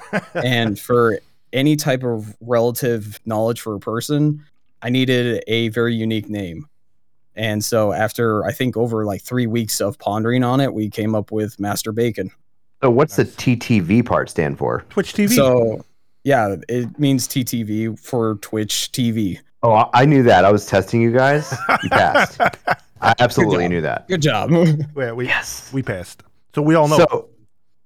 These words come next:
Speaker 3: Ken, how'd you get your name? 'Cause your name is kinda funny, and you, you used no thought to it,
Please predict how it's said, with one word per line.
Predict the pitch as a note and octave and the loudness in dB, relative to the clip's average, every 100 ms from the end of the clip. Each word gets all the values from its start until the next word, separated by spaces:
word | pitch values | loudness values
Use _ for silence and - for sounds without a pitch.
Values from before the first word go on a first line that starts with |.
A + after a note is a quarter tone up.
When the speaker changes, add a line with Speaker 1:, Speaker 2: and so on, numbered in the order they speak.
| _ _ | _ _
Speaker 3:
Ken, | - A3 D3 | 2 4 4
how'd | G2 D3+ E3 | 4 4 6
you | |
get | F3 B2+ | 4 6
your | D3 | 6
name? | D3 G#2+ F#2+ | 6 6 4
'Cause | G2+ G#2+ | 0 2
your | G#3 C4+ | 4 6
name | G#3 E3+ | 6 6
is | C#3 B2 | 4 4
kinda | D3 A2+ | 4 2
funny, | - D3+ A#2+ G#2 G2+ - - _ _ | 4 4 6 4 2 -6 -20 _ _
and | G#2+ G#2+ A2+ | 2 4 4
you, | D#3+ E3 - | 4 2 2
you | E3 | 4
used | E3+ D#3 B2+ | 6 6 4
no | A#2+ A#2+ | 6 4
thought | A2+ A2 G#2+ - | 6 4 4 2
to | E2 | 0
it, | C2 | 0